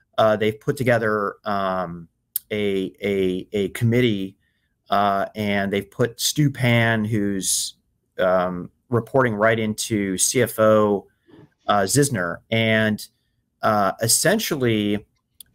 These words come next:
putting an even playing field between the external foundry and the internal fab.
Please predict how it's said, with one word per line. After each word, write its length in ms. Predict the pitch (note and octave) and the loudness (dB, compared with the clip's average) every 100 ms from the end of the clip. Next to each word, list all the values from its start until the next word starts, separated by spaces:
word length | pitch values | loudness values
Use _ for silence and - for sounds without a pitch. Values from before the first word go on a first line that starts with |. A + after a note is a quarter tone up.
| _ - - | _ -12 -4
putting 240 | - E3 C#3+ | 0 2 2
an 80 | A#2+ | 0
even 300 | F3 F#3+ F3 | 0 0 0
playing 520 | - - C3+ D3 D3+ | -4 0 0 0 -2
field 440 | - A#2 G#2+ G2+ | -4 0 0 0
between 640 | G2+ G2+ - A#2 A2+ A2 G#2+ - | -4 -10 -2 0 2 0 0 -2
the 160 | A2 | -2
external 600 | G#2+ - - C#3+ D3+ D#3 | -2 -2 -2 0 2 0
foundry 920 | C#3+ - B2 B2+ C3+ A#2 G2 F#2 F2 - _ _ _ | -2 0 2 2 0 0 -2 -2 -6 -10 _ _ _
and 180 | - A2+ | -2 0
the 100 | A2+ | 2
internal 540 | A2 G#2+ - A#2 A2+ F#2 | 0 -2 0 2 2 0
fab. 720 | - - B2+ C3 G#2 D2+ | -4 0 2 2 0 -4